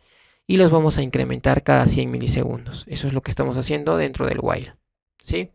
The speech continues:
Listo. Continuamos.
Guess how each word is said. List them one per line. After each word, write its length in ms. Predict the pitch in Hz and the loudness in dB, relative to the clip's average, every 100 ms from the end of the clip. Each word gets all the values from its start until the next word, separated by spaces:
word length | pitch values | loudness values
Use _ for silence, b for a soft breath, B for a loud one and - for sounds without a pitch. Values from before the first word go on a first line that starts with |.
| _ _ _ _ _ _ _ _ _ | _ _ _ _ _ _ _ _ _
Listo. 340 | 117 - - _ - _ _ _ _ _ _ _ | -12 -12 -14 _ -20 _ _ _ _ _ _ _
Continuamos. 800 | - 165 170 165 135 113 110 - | -4 -2 0 2 2 0 -10 -12